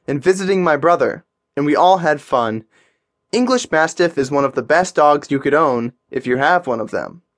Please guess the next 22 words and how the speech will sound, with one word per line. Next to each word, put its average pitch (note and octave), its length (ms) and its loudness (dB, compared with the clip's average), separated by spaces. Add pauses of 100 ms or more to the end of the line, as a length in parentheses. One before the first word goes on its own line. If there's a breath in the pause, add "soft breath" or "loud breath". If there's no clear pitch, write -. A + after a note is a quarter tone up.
(920 soft breath)
They D3+ 200 4
are D#3 100 4
good A3+ 200 2
watchdogs. B2+ 840 2 (240)
They C#3 80 -2
get D3 160 2
along D3 240 4
with C#3 160 -2
children, D#3+ 540 -2 (320)
but C#3+ 100 0
if C#3+ 100 -4
you D#3 80 2
have D#3 160 2
three E3+ 220 0
or E3 80 2
more, E3+ 460 2 (280)
just G3+ 280 -2
keep G3 180 -4
an F3 80 -2
eye F3+ 220 2
on B2+ 100 0
them. A2+ 240 -2